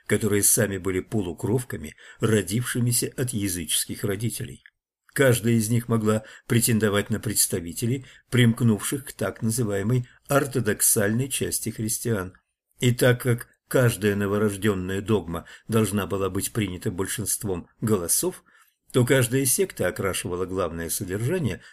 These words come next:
своим собственным оттенком, и это продолжалось до того момента,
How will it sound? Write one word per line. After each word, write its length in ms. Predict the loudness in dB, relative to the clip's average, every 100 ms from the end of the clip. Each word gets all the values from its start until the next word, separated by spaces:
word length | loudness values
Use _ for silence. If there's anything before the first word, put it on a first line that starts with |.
| 0
своим 560 | 2 4 2 2 -6 _
собственным 720 | 0 2 2 0 -6 -6 -6 -8
оттенком, 680 | -8 -4 -2 -2 -4 -4 _ _
и 100 | 2
это 220 | 2 4 0
продолжалось 640 | 0 2 2 2 0 -4 -6
до 180 | -2 0
того 260 | 0 -4
момента, 500 | -4 -4 -4 0 -2